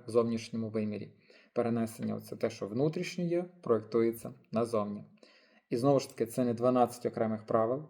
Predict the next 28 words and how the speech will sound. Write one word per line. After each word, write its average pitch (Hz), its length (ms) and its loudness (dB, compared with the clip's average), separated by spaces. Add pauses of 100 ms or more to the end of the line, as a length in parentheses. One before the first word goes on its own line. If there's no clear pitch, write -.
а 127 100 2
одна 113 480 0
система, 110 580 -4
яка 107 220 -6
постійно 123 500 -4
між 117 200 -10
собою 107 480 -4
крутиться 120 520 0 (120)
і 127 80 -2
взаємопов'язана. 107 960 -6 (760)
Ось 190 160 12
таку 196 640 8 (120)
інформацію 147 720 6
хотів 123 240 2
вам 117 100 2
сьогодні 113 520 8
розповісти. 135 800 6 (720)
Сподіваюсь, 139 760 12
вона 120 220 2
була 113 240 4
для 113 80 0
вас 110 220 0
максимально 117 720 2
корисною, 127 720 2
тож 117 200 4
чекаю 107 500 -2
ваших 104 380 -2
коментарів, 120 640 4